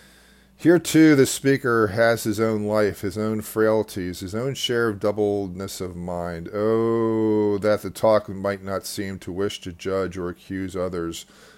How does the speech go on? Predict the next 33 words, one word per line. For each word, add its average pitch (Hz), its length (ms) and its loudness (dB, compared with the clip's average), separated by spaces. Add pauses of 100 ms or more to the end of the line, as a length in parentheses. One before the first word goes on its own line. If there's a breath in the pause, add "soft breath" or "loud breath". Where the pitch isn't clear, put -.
for 107 260 0
to 107 220 -2
wish 127 360 0
to 117 100 -8
judge 110 340 0
others 104 380 0
instead 101 380 -4
of 95 120 -8
oneself 95 840 -2
would 90 300 -10
also 104 360 -4
be 92 160 -6
double-mindedness. 90 1120 -8 (560 soft breath)
Oh, 104 400 8 (480 soft breath)
that 104 240 2
the 104 80 -4
talk 113 380 2
might 107 260 -2
not 101 180 -6
seem 104 400 -6
to - 180 -8
press 110 400 -2
demands 101 600 -8
that 92 120 -6
are 92 80 -4
binding 101 440 -2
upon 98 400 -6
others, 90 360 -6
but 90 340 -6 (320)
that 98 240 0
exempt 101 440 -6
the 95 120 -8
speaker." 98 680 -2